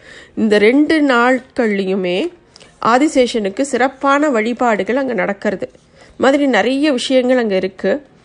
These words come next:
அங்க அனந்த சரஸ் அப்படிங்கிற புஷ்கரணி இருக்கு அப்படிங்கிறத பார்த்தோம். அங்க நாலு கால் மண்டபம், உ-, உ-, மண்டபம் இருக்கு. அஹ், அங்க வந்து அந்த நீராழி மண்டபத்துல அங்கதான் அடியில அத்தி மரத்தால செய்யப்பட்ட ஆதி அத்தி வரதர்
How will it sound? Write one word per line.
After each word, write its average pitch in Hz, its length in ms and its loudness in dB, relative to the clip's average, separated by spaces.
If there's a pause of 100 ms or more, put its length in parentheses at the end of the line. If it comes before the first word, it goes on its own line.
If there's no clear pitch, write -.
(340)
அங்க 262 260 4
அனந்த 330 460 2
சரஸ் 247 420 -2
அப்படிங்கிற 214 300 -2
புஷ்கரணி 233 720 0 (140)
இருக்கு 220 460 0
அப்படிங்கிறத 196 420 -2
பார்த்தோம். 202 440 -2 (600)
அங்க 214 220 -2
நாலு 208 320 2
கால் 214 220 -2
மண்டபம், 214 540 0
உ-, - 240 -2
உ-, 202 180 -2
மண்டபம் 214 400 0
இருக்கு. 208 400 -2 (580)
அஹ், 247 360 2
அங்க 277 320 2
வந்து 254 220 4
அந்த 233 200 0
நீராழி 277 500 2
மண்டபத்துல 202 880 -2 (220)
அங்கதான் 220 680 0
அடியில 233 380 -2 (280)
அத்தி 294 380 -2
மரத்தால 240 540 0
செய்யப்பட்ட 220 720 -4
ஆதி 254 440 2
அத்தி - 360 -4
வரதர் 196 400 -2